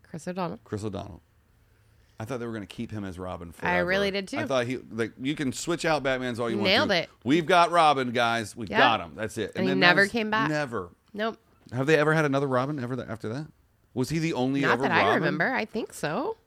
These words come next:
Speaker 2: I mean, there was hints at who was gonna not gonna be Robin in the new trilogy, but that's whatever.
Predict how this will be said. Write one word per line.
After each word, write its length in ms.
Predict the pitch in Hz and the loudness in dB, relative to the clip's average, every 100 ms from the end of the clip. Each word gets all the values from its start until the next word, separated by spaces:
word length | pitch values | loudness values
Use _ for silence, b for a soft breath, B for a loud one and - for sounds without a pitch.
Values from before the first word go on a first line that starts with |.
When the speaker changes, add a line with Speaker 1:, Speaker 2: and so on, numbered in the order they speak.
| - | -8
Speaker 2:
I 80 | 143 | -4
mean, 300 | 156 151 139 | -4 -4 -6
there 120 | 170 | -6
was 160 | 165 | -6
hints 460 | - 127 180 165 - | -8 -2 -2 -2 -6
at 280 | 123 120 113 | -4 -4 -2
who 200 | 127 120 | -2 -2
was 340 | 104 110 104 | 0 -2 -2
gonna 260 | 113 104 98 | -6 -6 -6
not 240 | 98 98 | -6 -6
gonna 140 | 98 92 | -6 -6
be 120 | 90 | -6
Robin 380 | 90 85 87 82 | -6 -6 -8 -10
in 160 | 98 95 | -10 -8
the 100 | 90 | -8
new 240 | 95 98 | -6 -8
trilogy, 460 | - 87 80 76 78 | -8 -10 -10 -14 -14
but 300 | 78 80 82 | -10 -8 -4
that's 500 | 98 98 92 - - | -4 -2 -4 -12 -18
whatever. 480 | 65 52 50 - | -18 -18 -20 -20